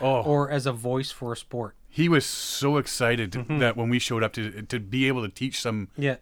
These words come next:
Speaker 1: people how
Speaker 2: Yeah.
Speaker 1: to do this.
Speaker 2: Yes.
Speaker 1: And the fact that we picked it up as fast as we did
Speaker 2: Yeah.
Speaker 1: for his teaching sh-, goes a lot to show.
Speaker 2: Yeah, because, like, personally, I,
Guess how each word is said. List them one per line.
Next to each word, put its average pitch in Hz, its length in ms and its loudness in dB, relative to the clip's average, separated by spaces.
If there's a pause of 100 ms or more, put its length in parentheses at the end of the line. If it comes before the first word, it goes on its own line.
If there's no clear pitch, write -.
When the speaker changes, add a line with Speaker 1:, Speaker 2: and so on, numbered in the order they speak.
Speaker 1:
people 117 460 0
how 123 140 4
Speaker 2:
Yeah. 117 60 4
Speaker 1:
to 107 80 -2
do 110 200 -2
this. 90 200 -8
Speaker 2:
Yes. - 280 -6
Speaker 1:
And 147 100 6
the 165 40 8
fact 196 260 6
that 147 140 6 (560)
we 170 180 2
picked 175 320 2
it 139 100 4
up 139 160 4
as 113 140 -2
fast 120 420 2
as 95 120 -8
we 101 100 -4
did 101 400 -2
Speaker 2:
Yeah. 196 300 2 (180)
Speaker 1:
for 135 160 6
his 113 260 0
teaching 110 440 0
sh-, - 160 -8
goes 123 240 0
a 110 40 -4
lot 113 220 2
to 110 80 -8
show. 101 400 -2
Speaker 2:
Yeah, 202 120 4
because, 170 340 0
like, 170 300 0
personally, 156 420 0
I, 139 260 0